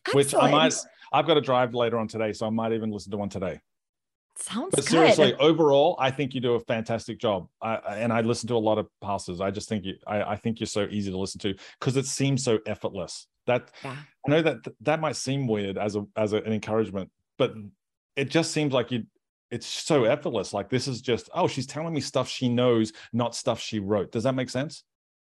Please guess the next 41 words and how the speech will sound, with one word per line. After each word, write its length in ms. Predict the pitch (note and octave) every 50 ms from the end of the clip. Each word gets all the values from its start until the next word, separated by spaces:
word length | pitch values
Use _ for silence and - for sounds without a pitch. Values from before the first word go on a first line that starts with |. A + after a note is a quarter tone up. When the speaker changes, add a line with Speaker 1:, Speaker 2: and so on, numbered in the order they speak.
| _ _ _ _ _
Speaker 2:
Yeah. 400 | - D3+ D#3 E3+ A#3 E4 B3 E3 D3 - _ _ _ _ _ -
And 80 | - B2+
Speaker 1:
This 80 | B2 F3+
Speaker 2:
I'm 80 | F#3
Speaker 1:
is 60 | G3
Speaker 2:
glad. 180 | - A#2 A2 A2
Speaker 1:
ingrained. 340 | - - - G#2+ G2+ F2+ - _ _ _ _ _ _ -
I 40 | - G#2
think 200 | - D3 C3+ -
Speaker 2:
That's 140 | C#4+ D4+
Speaker 1:
that's 80 | D4 -
Speaker 2:
one 120 | D#4 D4
of 40 | C#4+ C4
Speaker 1:
probably 120 | A#3+ A3
Speaker 2:
my 20 | F#3+
biggest 340 | A3+ A3 G#3+ G#3+ F#3+ - -
things 220 | A#3 A#3 A3 F#3
is 100 | G3 F3+
I 120 | - F#3+
feel 200 | F#3+ - A3+ A3+
like 160 | G#3+ G#3+ G#3 G#3
I 100 | F#3 F3
can't 240 | - - G3+ -
get 120 | G3+ G3 -
off 220 | - F3 F3+ -
of 100 | F#3+ E3
my 160 | F#3 E3+ E3
notes 560 | E3 D#3+ E3 E3+ G3 - - - - - - - - -
because 260 | G#3+ - G#3+ G3 G3
I 200 | G3 F#3 F3+ - -
also 260 | - F3+ F#3+ - G#3+ G3+
am 140 | F#3 G3
a 80 | F#3 F#3
writer 340 | F3+ F#3 F3 F#3 F#3+ F#3 F3+
first. 580 | - - - E3 F#3 A#3 B3+ - - - - - - - - - - - -
Speaker 1:
Yeah. 140 | A#2+ B2 A3+
Speaker 2:
And 140 | G#3 G#3 -
so 180 | G#3+ G3 G3 -
I'm 160 | G3 G#3 G#3
always 320 | G#3+ G#3+ G#3 G#3 G3+ - G3+
like, 320 | F3+ F3+ F3+ F3+ - -